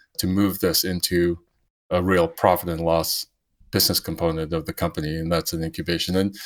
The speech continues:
typically, we put ourselves on the two-year clock,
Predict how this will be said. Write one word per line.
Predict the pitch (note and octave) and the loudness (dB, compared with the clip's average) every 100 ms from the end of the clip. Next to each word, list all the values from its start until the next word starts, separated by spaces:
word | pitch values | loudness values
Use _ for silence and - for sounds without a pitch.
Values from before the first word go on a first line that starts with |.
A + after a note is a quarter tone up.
| - | 0
typically, | D3 B2 A#2 G2+ F#2 | 2 4 4 4 4
we | F#2 F#2 F2+ - - - - | 2 2 2 -4 -20 -20 0
put | A2 | 4
ourselves | G2 F2+ F#2 F2 | 4 6 4 4
on | F2 | 0
the | F2+ | 0
two-year | - - F2 D#2 | 2 2 4 0
clock, | - F2+ D2+ - | -2 -2 -2 -6